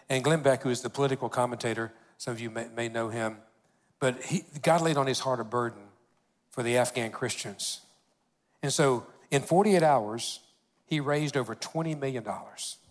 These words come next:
through his radio listeners to go and rescue people who had converted from Islam to Christianity, who now under the rule of the Taliban face death. And yesterday, the first plane load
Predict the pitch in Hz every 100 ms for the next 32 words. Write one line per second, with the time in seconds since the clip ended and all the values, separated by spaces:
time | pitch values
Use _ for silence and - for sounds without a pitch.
0 | _ _ _ _ _ _ 143 131 117 131
1 | 131 117 110 - - 120 123 - 101 -
2 | - - _ _ _ - - - 139 160
3 | 175 143 120 127 143 - 135 117 101 98
4 | _ _ _ _ _ _ _ _ _ _
5 | _ _ 160 160 123 123 110 120 135 123
6 | 117 120 135 127 110 104 101 - - 117
7 | - 120 107 110 113 120 117 110 107 110
8 | 120 107 - 117 110 104 101 - - _
9 | 127 107 - 101 95 - - _ _ _
10 | - - 131 123 180 - 123 110 107 131
11 | 127 - 135 123 110 104